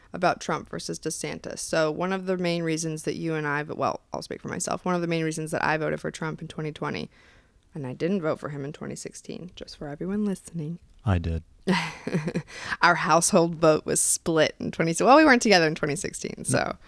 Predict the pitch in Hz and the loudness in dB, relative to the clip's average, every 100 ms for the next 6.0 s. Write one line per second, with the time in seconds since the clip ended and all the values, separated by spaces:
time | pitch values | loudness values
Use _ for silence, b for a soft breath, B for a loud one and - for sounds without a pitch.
0 | B 110 98 87 87 90 92 _ 220 208 | B 0 0 0 -4 -8 -12 _ 2 2
1 | - 180 156 _ _ B B B - 196 | 0 -2 -4 _ _ B B B 0 6
2 | 180 175 - 151 165 156 156 - - 160 | 6 4 0 -4 -2 -2 -2 -4 -6 -4
3 | 156 143 - 170 160 151 151 - - 160 | -2 -2 -2 -2 -2 -2 -6 -12 -8 -4
4 | - 80 - - 170 160 151 147 - 160 | -2 -2 -6 -12 -6 -4 -4 -6 -8 -10
5 | - 139 - - - 76 73 170 170 | -4 -2 -2 -4 -6 -4 -2 -2 -4